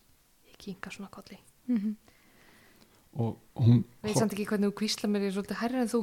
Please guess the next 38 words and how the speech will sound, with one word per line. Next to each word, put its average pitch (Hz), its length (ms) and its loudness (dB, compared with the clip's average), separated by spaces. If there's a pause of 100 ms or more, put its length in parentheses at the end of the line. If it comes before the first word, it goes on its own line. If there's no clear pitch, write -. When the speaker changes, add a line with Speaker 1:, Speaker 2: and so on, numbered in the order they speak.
(140)
Speaker 3:
Mhm. 110 120 -2 (120)
Speaker 1:
Þú 311 140 8
er - 80 6
örugglega 214 260 0
pínu 220 160 4
að - 80 -10
klifra 285 400 0
á 269 80 0
mér. 151 160 6
Speaker 3:
Já. - 680 2 (520)
Speaker 2:
Góð 254 160 4
punktur. 220 240 4 (420)
Speaker 3:
Nei, 226 160 6
þeir, - 360 4 (520)
þeir - 200 2
bóttið 131 280 4
komið 127 320 4
svona, 120 220 2
hún 123 160 2
pikkar 139 340 4
í 135 140 4
þau 117 80 6
á - 20 10
Speaker 2:
Já, 220 140 10
Speaker 3:
einhvern - 100 4
Speaker 2:
hún 220 60 2
Speaker 3:
hátt 220 160 6
Speaker 2:
beygir 233 300 10
Speaker 3:
og 190 60 2
Speaker 2:
mig. 226 200 6
Speaker 3:
svona 226 140 4
Speaker 1:
Já. 220 80 4
Speaker 3:
beygir 214 340 8
þig. 226 60 0
Speaker 2:
Beygir 220 180 4
til 214 100 -2
mín. 196 160 2
Speaker 3:
Já. 107 240 4